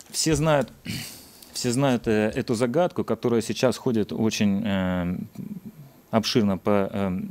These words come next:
по соцсетям, это какого же все-таки цвета платья. И каждый человек видит, э, по-разному. Черно-синий, бело-золотое.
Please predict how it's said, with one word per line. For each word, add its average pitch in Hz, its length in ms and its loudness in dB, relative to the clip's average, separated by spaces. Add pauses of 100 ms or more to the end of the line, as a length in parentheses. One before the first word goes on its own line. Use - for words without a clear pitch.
(100)
по 110 140 6
соцсетям, 185 640 0 (380)
это 107 140 -8
какого 165 380 6
же 120 100 -2
все-таки 131 440 0
цвета 120 380 0
платья. 104 460 -2
И - 60 -14
каждый 165 460 4
человек 139 600 0
видит, 143 400 -2 (400)
э, 110 320 2 (160)
по-разному. 101 600 2 (320)
Черно-синий, 131 1000 2
бело-золотое. 117 1080 0